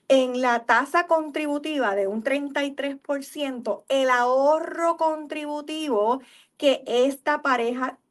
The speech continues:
tiene inmediatamente al comprar esas dos iras son de tres mil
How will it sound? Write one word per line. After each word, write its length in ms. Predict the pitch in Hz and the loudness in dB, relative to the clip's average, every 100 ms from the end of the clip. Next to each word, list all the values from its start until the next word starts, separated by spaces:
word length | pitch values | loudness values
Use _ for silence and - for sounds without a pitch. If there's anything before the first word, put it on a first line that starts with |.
| - | -4
tiene 420 | 277 269 233 214 | 2 2 2 -4
inmediatamente 1080 | 311 285 262 247 233 226 220 277 269 208 202 | -4 -2 -2 -2 0 0 0 -4 -4 -6 -4
al 160 | 202 208 | -4 0
comprar 540 | 233 214 214 226 233 | 0 0 0 2 2
esas 340 | 285 285 403 | 0 -2 -2
dos 260 | 247 277 277 | -2 -4 -4
iras 340 | - 285 277 269 | -10 -6 -6 -6
son 220 | 269 277 | -8 -4
de 160 | 262 240 | -2 -2
tres 440 | 226 214 214 - | -4 -6 -8 -10
mil 440 | 233 254 294 349 | -8 -8 -8 -10